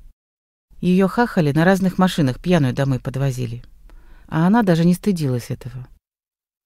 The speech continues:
А я все молилась, чтобы Артему попалась хорошая женщина. Вы в нем не разочаруетесь. Мы хоть и простые люди, не очень богатые, но зато добрые и отзывчивые.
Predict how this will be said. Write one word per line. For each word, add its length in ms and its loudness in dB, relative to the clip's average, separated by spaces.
А 80 -4
я 140 4
все 180 0
молилась, 460 2
чтобы 280 -4
Артему 380 0
попалась 380 -2
хорошая 420 -6
женщина. 580 -8
Вы 80 2
в 80 0
нем 140 4
не 100 4
разочаруетесь. 1000 -2
Мы 180 4
хоть 200 0
и 40 2
простые 480 0
люди, 300 -4
не 200 2
очень 300 0
богатые, 540 -4
но 100 -2
зато 240 -2
добрые 400 2
и 60 2
отзывчивые. 640 -8